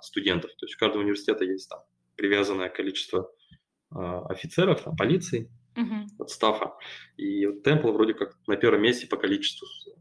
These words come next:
Speaker 1: полицейских на одного студента.
Speaker 2: Мгм.
Speaker 1: Вот, а, да, там постоянно нападают. Самое опасное — это подростки. То есть самое опасное — это от пятнадцати до семнадцати лет,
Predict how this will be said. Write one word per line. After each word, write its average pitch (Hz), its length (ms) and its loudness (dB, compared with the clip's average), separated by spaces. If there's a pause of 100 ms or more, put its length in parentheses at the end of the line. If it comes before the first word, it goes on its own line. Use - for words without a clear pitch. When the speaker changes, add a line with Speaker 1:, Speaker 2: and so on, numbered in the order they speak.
(140)
Speaker 1:
полицейских - 580 -2
на 98 80 -4
одного 95 240 -4
студента. 95 420 -4 (540)
Speaker 2:
Мгм. 220 560 -8 (1040)
Speaker 1:
Вот, 101 440 -2
а, 95 420 -2 (140)
да, 139 260 4
там - 160 -10
постоянно 131 340 0
нападают. 139 300 2
Самое 135 220 4
опасное — 131 300 2
это - 80 -16
подростки. 104 480 4
То - 80 -8
есть - 100 -16
самое 113 200 0
опасное — 107 340 2
это 101 260 0 (1160)
от - 480 0
пятнадцати - 500 2
до 104 120 0
семнадцати 110 560 0
лет, 165 300 2